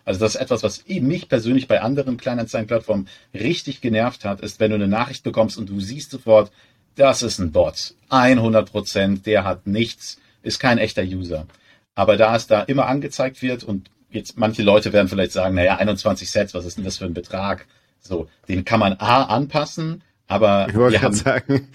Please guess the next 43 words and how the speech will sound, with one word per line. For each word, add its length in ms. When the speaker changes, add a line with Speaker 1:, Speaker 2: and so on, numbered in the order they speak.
Speaker 1:
Ja. 180
Speaker 2:
irgendwann 260
können 220
die 80
Bots 240
auch 120
das 180
Lightning-Netzwerk 640
bedienen 400
und 80
dann 100
reicht 200
einundzwanzig 560
Sets 220
vielleicht 260
nicht 260
mehr 100
Speaker 1:
Richtig. 220
Speaker 2:
aus. 480
<laughs> 80
Speaker 1:
Aber 200
das 160
Tolle 240
ist 180
ja, 80
dass 220
man 180
Bots 300
relativ 460
schnell 260
auspreisen 800
kann. 340
Und 300
wir 140
hatten 240
tatsächlich 440
Speaker 2:
Ja. 140
Speaker 1:
auch 200
schon 280
einen 400
Versuch 520
von 160
jemandem, 760